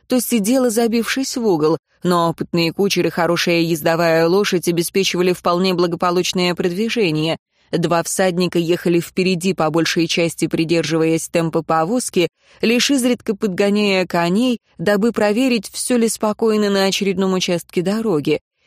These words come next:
Еще трое ехали позади, а последние двое по бокам от телеги, если того позволяла ширина дороги. Девушка в клетке с длинными спутанными волосами, в измятой одежде, в которой наверняка провела всю прошлую ночь,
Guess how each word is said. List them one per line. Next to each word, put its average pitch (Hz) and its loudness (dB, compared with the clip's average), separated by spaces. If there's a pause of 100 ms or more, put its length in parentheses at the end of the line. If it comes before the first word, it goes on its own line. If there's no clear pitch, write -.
(120)
Еще 180 2
трое 170 2
ехали 165 0
позади, 160 0 (180)
а 247 0
последние 226 2
двое 254 2
по 226 -4
бокам 247 0
от 254 0 (160)
телеги, 170 0 (220)
если 175 0
того 180 0
позволяла 175 0
ширина 175 0
дороги. 170 -2 (360)
Девушка 160 0
в - -8
клетке 180 0
с 147 -6
длинными 185 2
спутанными 180 0
волосами, 170 0
в 170 2
измятой 185 0
одежде, 180 -2
в - -8
которой 175 0
наверняка 175 0
провела 170 2
всю - -8
прошлую 170 0
ночь, 226 -2